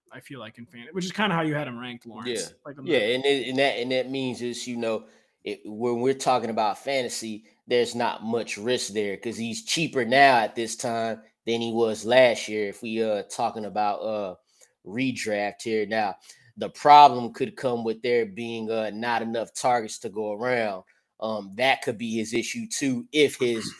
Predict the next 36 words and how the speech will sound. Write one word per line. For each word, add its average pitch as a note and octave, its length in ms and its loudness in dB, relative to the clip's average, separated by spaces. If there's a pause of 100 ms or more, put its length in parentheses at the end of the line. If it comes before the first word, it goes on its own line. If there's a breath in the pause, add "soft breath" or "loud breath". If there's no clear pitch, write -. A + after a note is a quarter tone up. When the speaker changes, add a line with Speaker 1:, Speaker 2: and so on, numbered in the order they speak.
(140)
Speaker 2:
<clears throat> - 240 -20
you A2+ 160 -2
know, A2 400 0 (100)
legs A#2+ 480 2
don't C3 340 2
give A2 220 -4
out A2+ 280 2 (100)
on A2 180 -6
his, A2 440 -6 (100)
I G#2+ 140 -4
think - 240 -6
he G3+ 120 -6
thirty A2 300 -2
years A2+ 320 -2
old C#3 260 0
now, G2+ 300 -4
on G#2+ 60 -2
Speaker 1:
He's G3 80 2
gonna B3+ 80 4
be B3 80 6
Speaker 2:
his - 80 -4
Speaker 1:
twenty-nine D#3+ 580 2
this C3+ 180 -8
year. A#2 320 -10 (460 soft breath)
Speaker 2:
Yeah, A2+ 420 2
so A2 520 -4
that C3+ 260 8
could B2+ 180 0
be B2+ 160 0
the A#2 160 2
other A#2 200 4
issue A#2 360 -2
too, C3+ 260 -2
'cause A2+ 240 -6
you A#2 120 -6
got A#2 260 2